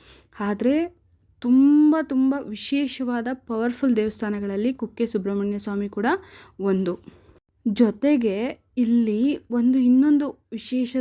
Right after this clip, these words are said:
ದೇವರಿದೆ ಕುಕ್ಕೆ ಸುಬ್ರಹ್ಮಣ್ಯ ದ-, ದೇವಸ್ಥಾನದ ಹತ್ತಿರನೇ. ಅಲ್ಲಿಗೆ ಹೋದವರು ಇಲ್ಲಿಗೆ ಹೋಗೇ ಬರಬೇಕು ಅನ್ನೋ ಒಂದು ವಾಡಿಕೆ ಇದೆ. So ಹಾಗಾಗಿ ದಯವಿಟ್ಟು ಈ ಒಂದು ವಿಡಿಯೋನ ಕೊನೆಯವರೆಗೂ ನೋಡಿ, ಸಣ್ಣ ಸಣ್ಣ ಮಾಹಿತಿನೂ ಬಿಡಬೇಡಿ, ದಯವಿಟ್ಟು ಕರೆಕ್ಟಾಗಿ ಕೇಳಿಸ್ಕೊಳ್ಳಿ.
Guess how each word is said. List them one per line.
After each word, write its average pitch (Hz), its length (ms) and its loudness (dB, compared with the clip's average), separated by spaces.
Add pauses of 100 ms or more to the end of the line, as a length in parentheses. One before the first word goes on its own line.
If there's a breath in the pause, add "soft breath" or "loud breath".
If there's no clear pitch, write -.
ದೇವರಿದೆ 202 400 -4
ಕುಕ್ಕೆ 202 360 -6
ಸುಬ್ರಹ್ಮಣ್ಯ 208 520 -2 (340)
ದ-, 180 460 -6
ದೇವಸ್ಥಾನದ 202 460 -4
ಹತ್ತಿರನೇ. 180 520 -4 (640 loud breath)
ಅಲ್ಲಿಗೆ 240 300 2
ಹೋದವರು 247 720 0 (180)
ಇಲ್ಲಿಗೆ 226 280 0
ಹೋಗೇ 220 340 2
ಬರಬೇಕು 208 420 -2
ಅನ್ನೋ 208 200 -4
ಒಂದು 208 220 -4
ವಾಡಿಕೆ 175 440 -6
ಇದೆ. - 500 -12 (120)
So 247 120 4
ಹಾಗಾಗಿ 214 760 -2
ದಯವಿಟ್ಟು 240 540 -4
ಈ - 80 -6
ಒಂದು 202 260 -2
ವಿಡಿಯೋನ 220 280 0 (100)
ಕೊನೆಯವರೆಗೂ 226 720 2
ನೋಡಿ, 214 420 -4
ಸಣ್ಣ 226 340 -4
ಸಣ್ಣ 254 300 0
ಮಾಹಿತಿನೂ 214 460 -2
ಬಿಡಬೇಡಿ, 202 480 -4
ದಯವಿಟ್ಟು 214 540 -8 (420 loud breath)
ಕರೆಕ್ಟಾಗಿ 233 640 0 (140)
ಕೇಳಿಸ್ಕೊಳ್ಳಿ. 185 680 -6